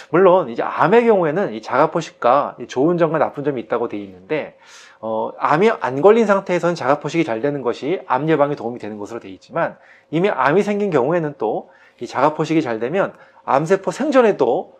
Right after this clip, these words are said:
어, 도움이 된다고 알려져 있기 때문에 많은 연구가 되고 있습니다. 그래서 암세포에만 선택적으로 자가포식을 억제하는 그러한 연구가 지금 많이 이루어지고 있습니다. 아무튼 간에 이 자가포식은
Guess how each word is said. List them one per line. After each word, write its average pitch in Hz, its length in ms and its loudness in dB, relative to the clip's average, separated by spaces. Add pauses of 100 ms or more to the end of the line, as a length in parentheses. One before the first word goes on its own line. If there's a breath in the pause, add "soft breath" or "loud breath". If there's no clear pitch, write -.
(120)
어, 107 260 -8
도움이 131 220 -4
된다고 117 400 -2
알려져 117 320 -6
있기 - 160 -14
때문에 120 460 -8 (240 soft breath)
많은 147 240 0
연구가 147 240 2
되고 110 180 -6
있습니다. 101 380 -12
그래서 131 360 0
암세포에만 156 600 -2
선택적으로 185 920 2 (260 loud breath)
자가포식을 139 540 2
억제하는 143 560 0
그러한 170 360 0 (280 soft breath)
연구가 113 300 -2
지금 113 200 -10
많이 104 260 -10
이루어지고 110 400 -8
있습니다. - 460 -20 (380 loud breath)
아무튼 170 260 -4
간에 190 180 4
이 170 60 2
자가포식은 175 840 0